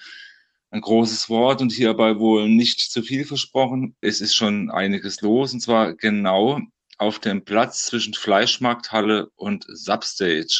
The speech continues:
Bis auf die Veranstaltung des Stummfilmfestivals, die werden hierfür nämlich den großen Saal vom Substage nutzen.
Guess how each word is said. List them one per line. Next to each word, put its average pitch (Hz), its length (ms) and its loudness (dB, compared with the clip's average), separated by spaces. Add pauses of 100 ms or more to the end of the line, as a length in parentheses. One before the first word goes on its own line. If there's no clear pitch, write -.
Bis 139 220 0
auf 120 160 2
die 123 100 -2
Veranstaltung 104 720 2
des 87 320 -2
Stummfilmfestivals, 131 1600 2
die 110 200 2
werden 98 260 2
hierfür 98 360 -2
nämlich 92 300 -2
den 90 140 -8
großen 90 400 -4
Saal 73 360 -2
vom - 320 -12
Substage - 800 -6
nutzen. 123 480 -2